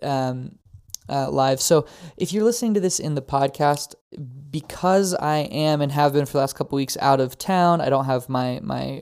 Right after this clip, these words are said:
all of this cool stuff here with me. I'm recording all these in advance. The Q and A's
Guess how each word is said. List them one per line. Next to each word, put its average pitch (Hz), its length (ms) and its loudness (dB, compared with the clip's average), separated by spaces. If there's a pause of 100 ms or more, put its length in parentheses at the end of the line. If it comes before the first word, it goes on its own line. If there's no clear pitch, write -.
(120)
all 131 200 0
of 123 100 -4
this 127 200 -4
cool 131 240 -6
stuff 131 420 -2
here 143 220 -2
with 135 160 0
me. 135 60 -4
I'm 127 120 -4
recording 135 300 0
all 127 80 0
these 127 160 -2
in 127 80 -6
advance. 127 380 -2 (500)
The 139 220 -4
Q 220 240 0
and 190 80 2
A's 175 320 2